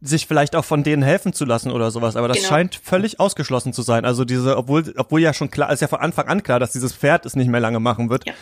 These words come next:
Speaker 1: Aber so richtig, ähm, wird das nicht akzeptiert bei den, bei den beiden, ja.
Speaker 2: Aber was ich interessant f-, en-, Entschuldigung, Lukas, ich möchte nur noch einen, einen Punkt, äh, erwähnen.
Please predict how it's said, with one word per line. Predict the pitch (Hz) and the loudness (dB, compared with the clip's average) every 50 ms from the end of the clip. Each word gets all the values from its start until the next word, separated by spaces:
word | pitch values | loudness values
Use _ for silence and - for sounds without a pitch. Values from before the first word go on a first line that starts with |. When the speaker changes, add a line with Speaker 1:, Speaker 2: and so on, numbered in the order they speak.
| - - - | -20 -18 -4
Speaker 1:
Aber | - 131 135 135 135 131 139 135 - _ _ - | -2 0 2 4 4 4 4 2 0 _ _ -8
so | 131 135 127 | -6 -2 -2
richtig, | 139 147 - - 165 160 - - | 0 -2 -2 -2 -4 -4 -4 -4
ähm, | 147 147 147 147 143 139 | -4 -2 -2 -2 -4 -4
wird | 143 - | -4 -4
das | 147 - 156 | -4 -2 -2
nicht | 147 143 - - - - _ _ | -4 -4 -6 -10 -14 -16 _ _
akzeptiert | - - - - - - - 143 120 - - | -8 -6 -6 -8 -6 -2 -2 -2 -2 0 0
bei | 113 107 | -2 0
den, | 110 110 104 104 104 120 - _ _ | 0 0 -2 -2 -4 -6 -10 _ _
bei | - 110 | -6 -4
den | 107 208 101 | -4 -4 -4
beiden, | 104 104 107 107 | -6 -6 -6 -4
ja. | 113 110 - _ - - | -6 -6 -6 _ -8 -4
Speaker 2:
Aber | - 233 - 214 214 214 - | -2 0 2 2 0 0 0
was | 220 220 - - | -2 -4 -2 -2
ich | 269 - - | -2 0 0
interessant | 285 277 - 277 269 - - 254 254 269 269 | 0 0 -2 -2 -2 -2 0 0 0 -2 -2
f-, | - - - - - _ _ - | -6 -10 -16 -20 -20 _ _ -4
en-, | - 226 233 - | -2 -2 -2 -2
Entschuldigung, | - - 233 226 - - - 240 233 226 214 202 | -2 -4 -4 -2 0 2 2 2 2 2 0 0
Lukas, | 196 196 196 - 196 180 - | 0 0 0 0 -2 -2 -2
ich | - - 220 | -4 -4 -4
möchte | 226 226 - - 233 | -4 -2 -2 -4 -6
nur | 220 214 | -6 -6
noch | 214 214 - | -6 -6 -4
einen, | - 202 208 208 214 214 | -4 -4 -2 -4 -4 -6
einen | - 208 208 208 202 | -4 -4 -4 -6 -6
Punkt, | - - 240 240 240 240 - - - | -6 -2 -2 -2 0 -2 -4 -4 -2
äh, | 196 196 | -2 -2
erwähnen. | - - 190 185 190 190 180 | 0 0 0 0 0 0 -2